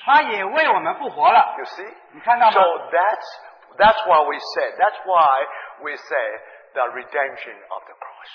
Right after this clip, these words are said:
Speaker 1: 所以说，我们就讲到十字架的救赎，
Speaker 2: That's the source of our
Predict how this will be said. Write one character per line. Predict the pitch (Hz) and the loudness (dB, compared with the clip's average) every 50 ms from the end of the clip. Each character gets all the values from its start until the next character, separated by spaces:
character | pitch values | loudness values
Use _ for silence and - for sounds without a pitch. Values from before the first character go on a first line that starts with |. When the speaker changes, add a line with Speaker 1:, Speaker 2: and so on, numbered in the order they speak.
| - - - - - | -20 -20 -20 -20 -16
Speaker 1:
所 | - 233 | -10 -8
以 | 247 240 220 | -8 -8 -6
说， | 190 220 | -6 -6
我 | 214 | -6
们 | 214 220 | -6 -8
就 | 220 269 254 | -12 -10 -4
讲 | - 269 226 - 240 | 2 4 4 6 6
到 | 247 240 - | 4 2 0
十 | - - 202 - | 0 -6 -14 -14
字 | - 311 269 | -14 -12 -2
架 | 233 285 247 220 | 2 2 2 2
的 | 196 - | 2 -2
救 | 285 285 233 | -2 -4 -4
赎， | - - 170 160 180 202 - - | -4 -4 -8 -8 -8 -6 0 6
Speaker 2:
That's | 240 262 285 285 - - - | 8 8 8 8 6 2 -2
the | 190 | -4
source | 170 - - - 269 269 214 143 - - - - - - - | -4 -6 -8 -2 2 2 2 2 0 -6 -12 -14 -14 -4 0
of | 135 131 120 117 - - - 131 | 0 0 0 0 -4 -8 -4 -4
our | 120 104 98 101 | -4 -4 -4 -10